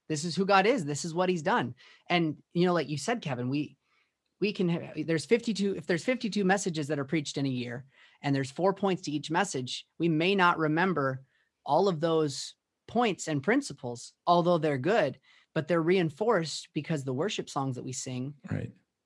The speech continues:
Speaker 1: teach us theology, and they're, they're memorable and they stick with us. And when we're in that difficult, dark season, it's what comes back to mind, and it calls us back to remember. Music is, it's, I think, is the most universal of languages.
Speaker 2: Yep.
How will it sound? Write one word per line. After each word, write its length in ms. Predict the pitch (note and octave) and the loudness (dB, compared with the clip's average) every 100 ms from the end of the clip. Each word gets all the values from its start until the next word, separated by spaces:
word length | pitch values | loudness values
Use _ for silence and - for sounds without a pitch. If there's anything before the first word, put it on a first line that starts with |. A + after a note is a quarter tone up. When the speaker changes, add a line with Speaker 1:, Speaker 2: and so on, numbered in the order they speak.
| - | -8
Speaker 1:
teach 280 | - F#3 E3+ | -4 -2 -2
us 140 | D3 | -4
theology, 640 | - C#3 D3 D#3+ C3 C3 - | -4 0 2 2 -2 -4 -2
and 160 | C3+ | 0
they're, 320 | C3+ D3 C#3+ - _ - | 2 0 0 -6 _ -4
they're 100 | C3+ | 0
memorable 680 | C3+ F3+ G3 C3+ B2 A#2+ C3+ | 2 4 2 2 -4 -6 -4
and 140 | D3 | 0
they 80 | C#3 | 0
stick 380 | C3+ - F#3+ F#3+ | -2 -4 -2 0
with 180 | E3+ D3 | -2 -2
us. 260 | B2+ B2 | -4 -6
And 160 | C#3+ C#3+ | -4 0
when 120 | C#3+ | 0
we're 140 | D3 C#3 | 0 0
in 180 | D#3+ F#3 | 2 2
that 220 | D3 C#3 | 2 0
difficult, 520 | D3+ D3 C#3+ - C#3 | -4 -4 -8 -6 -4
dark 240 | D3 B2+ | -2 -4
season, 400 | - - F#3+ D3+ - | -4 -2 -2 -2 -4
it's 180 | D3 - | -6 -6
what 180 | C#3+ - | -8 -6
comes 220 | C3+ C3 | -4 -2
back 240 | A#2+ B2+ - | 0 -2 -4
to 100 | B2+ | -2
mind, 300 | D3 F#3+ C#3+ | 2 2 2
and 100 | C#3 | -2
it 140 | C3+ | -4
calls 320 | - D#3 F#3 | 0 4 4
us 180 | E3 C3 | 2 -4
back 300 | - C#3+ C3+ C3+ - | -2 -2 -2 -6 -10
to 120 | C#3 | -6
remember. 400 | B2 C3+ E3+ C3 | -2 -2 -2 -2
Music 420 | B2+ G#3 A3 C3 | 0 0 -2 -6
is, 420 | C#3 C#3+ C3+ - - _ _ _ _ | -4 -4 -4 -10 -16 _ _ _ _
it's, 200 | - F#3 - | -4 -4 4
I 180 | D#3+ B3+ | 4 4
think, 200 | F3 D3+ | 0 -2
is 140 | B2+ | -4
the 120 | C#3+ | -2
most 300 | C#3 C#3+ C3+ | -2 -2 -2
universal 580 | D#3 D#3 C3+ D3+ - C3 | 0 0 0 -4 -4 -8
of 120 | A#2 | -6
languages. 560 | A#2 F3+ G#3+ A#2+ - - | -4 -2 -2 -6 -10 0
Speaker 2:
Yep. 260 | G2 E2 | 0 0